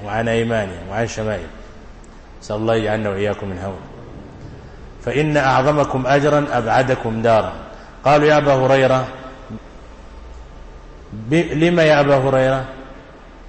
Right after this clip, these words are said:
ليش الواحد بيته بعيد أجره أ-، أعظم من غيره؟"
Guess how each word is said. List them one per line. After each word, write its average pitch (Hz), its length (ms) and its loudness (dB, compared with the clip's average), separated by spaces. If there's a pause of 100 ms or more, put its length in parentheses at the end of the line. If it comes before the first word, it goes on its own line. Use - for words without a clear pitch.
ليش 139 260 0
الواحد 135 300 2
بيته 127 300 0
بعيد 120 380 2 (320)
أجره 127 340 0
أ-، 123 360 -6
أعظم 123 320 2
من 113 220 -4
غيره؟" 117 360 2